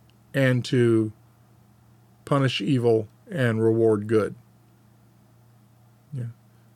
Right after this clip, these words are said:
Basically, police and military. Now, I am not an Ayn Rand objectivist. Um,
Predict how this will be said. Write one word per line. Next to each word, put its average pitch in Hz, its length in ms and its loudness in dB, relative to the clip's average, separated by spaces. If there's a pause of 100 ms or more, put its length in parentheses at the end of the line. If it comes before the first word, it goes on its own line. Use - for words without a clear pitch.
(340)
Basically, 135 760 0 (1600)
police 143 460 -2
and 127 140 -4
military. 117 540 -4 (1400)
Now, 135 360 -2 (420)
I 170 200 2
am 175 200 2
not 165 260 2
an 143 120 -4
Ayn 139 400 -2
Rand 123 440 0
objectivist. 117 920 -4 (1600)
Um, 110 460 -6